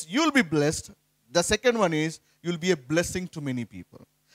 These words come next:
చాలామంది ఫస్ట్ స్టేజ్లో ఉండడానికే మిగిలి ఇష్టపడుతుంటారు. "God bless me, bless me, bless me" అని. That's it. కాదు, you must be blessing to many people.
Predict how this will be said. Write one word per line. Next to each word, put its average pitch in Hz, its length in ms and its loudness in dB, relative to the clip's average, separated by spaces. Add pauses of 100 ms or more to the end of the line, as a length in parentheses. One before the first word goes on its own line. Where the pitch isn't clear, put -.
(160)
చాలామంది 262 520 6
ఫస్ట్ 202 340 -6
స్టేజ్లో 240 380 0
ఉండడానికే 226 440 2
మిగిలి 214 240 -2
ఇష్టపడుతుంటారు. 156 1000 -4
"God 147 180 0
bless 139 240 -6
me, 139 160 -10
bless 127 300 -10
me, 123 140 -12
bless 113 260 -12
me" 107 80 -14
అని. 101 140 -14 (340)
That's - 200 -10
it. - 120 -20 (680)
కాదు, 117 300 -6 (180)
you 123 120 -8
must 120 140 -10
be 113 60 -12 (100)
blessing 127 320 -6
to 101 160 -16
many 95 200 -4
people. - 440 -12